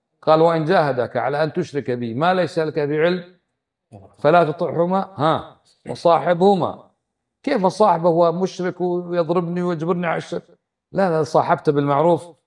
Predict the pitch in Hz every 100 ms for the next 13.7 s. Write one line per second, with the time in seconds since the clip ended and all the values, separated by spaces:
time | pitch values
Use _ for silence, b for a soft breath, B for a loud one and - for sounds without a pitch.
0 | _ 131 135 147 160 151 139 107 113 123
1 | 156 202 - 151 92 - _ _ _ -
2 | 131 165 175 170 156 143 156 165 135 131
3 | 139 - 113 107 113 98 104 _ _ _
4 | _ _ _ - 147 175 175 - 143 117
5 | 120 90 - _ _ _ - 143 165 180
6 | 190 170 170 190 - - 135 156 147 160
7 | 147 151 156 165 170 - _ _ - 135
8 | 135 156 143 143 143 143 120 - _ _
9 | _ _ - 101 95 143 127 95 85 85
10 | 85 95 _ _ _ _ _ _ _ _
11 | _ _ _ _ _ _ _ _ _ _
12 | _ _ _ _ _ _ _ _ _ -
13 | 98 135 165 - 117 - -